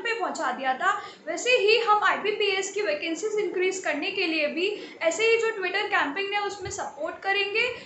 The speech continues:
देखिए, हम लोगों को अपने हक के लिए fight करनी तो है, but उसके साथ हमें क्या maintain करना है, काफ़ी students क्या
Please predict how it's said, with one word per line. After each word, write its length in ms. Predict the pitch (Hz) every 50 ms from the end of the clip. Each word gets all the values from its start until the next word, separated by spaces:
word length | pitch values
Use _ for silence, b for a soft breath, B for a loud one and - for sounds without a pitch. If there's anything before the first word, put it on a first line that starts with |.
| B B B - - 254
देखिए, 340 | 269 247 - - 254 240 240 B B B B B B
हम 140 | 320 359 427
लोगों 260 | 480 508 466 415 370
को 120 | 311 - 427
अपने 600 | 440 - - - 330 330 320 - 320 302 320 359 359
हक 240 | - 359 349 349 -
के 80 | 403 440
लिए 180 | 392 403 415 403
fight 300 | 403 320 320 370 - - -
करनी 300 | 349 320 302 320 415 427
तो 140 | 415 415 392 -
है, 400 | - 330 320 302 269 - 392 -
but 180 | 415 415 415 403
उसके 260 | 381 - - 440 508
साथ 260 | 480 - 349 349 339 359
हमें 200 | 359 381 403 -
क्या 220 | - 339 349 381 392
maintain 340 | 392 359 330 330 359 339 330
करना 240 | 349 285 262 277 320
है, 100 | 359 -
काफ़ी 320 | - 285 - - - 440
students 500 | 415 - - 381 392 392 403 392 - -
क्या 180 | - 381 381 415